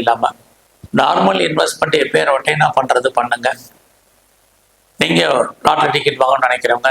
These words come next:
ரேஸ்ல இன்வெஸ்ட்மெண்ட் பண்ணணும்னு நினைக்கிறவங்க, மியூச்சுவல் ஃபண்ட்ல இன்வெஸ்ட்மெண்ட் பண்ணணும்னு நினைக்கிறவங்க,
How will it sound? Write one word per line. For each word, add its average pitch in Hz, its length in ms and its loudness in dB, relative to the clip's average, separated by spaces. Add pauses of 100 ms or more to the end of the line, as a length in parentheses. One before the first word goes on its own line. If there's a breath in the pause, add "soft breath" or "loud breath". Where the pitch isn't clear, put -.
ரேஸ்ல 135 360 0
இன்வெஸ்ட்மெண்ட் 131 440 -2
பண்ணணும்னு 123 300 0
நினைக்கிறவங்க, 117 480 0 (680 loud breath)
மியூச்சுவல் 165 420 2
ஃபண்ட்ல 139 240 2 (100)
இன்வெஸ்ட்மெண்ட் 139 460 0
பண்ணணும்னு 131 260 0
நினைக்கிறவங்க, 123 440 0